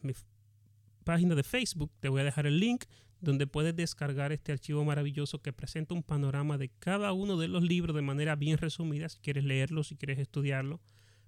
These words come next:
Bueno, te lo dejo ahí para que amplíe tus conocimientos. Así que, amigo, hermano que me escucha, Dios te bendiga. Recuerda seguir esta serie de enseñanza en tiempos de cuarentena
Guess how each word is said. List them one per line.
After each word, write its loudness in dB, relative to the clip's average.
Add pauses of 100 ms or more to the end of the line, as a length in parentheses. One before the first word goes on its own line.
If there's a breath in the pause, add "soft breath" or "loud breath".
(100)
Bueno, 8
te 4
lo 6
dejo 2
ahí 0
para -2
que -6
amplíe -2
tus -8 (300 soft breath)
conocimientos. 4 (380 soft breath)
Así -4
que, -2
amigo, 0
hermano 4
que -4
me 2
escucha, -4
Dios -2
te -2
bendiga. -2
Recuerda 0 (280 soft breath)
seguir 0
esta 0
serie 0
de 2
enseñanza 0
en 0
tiempos -2
de -2
cuarentena -2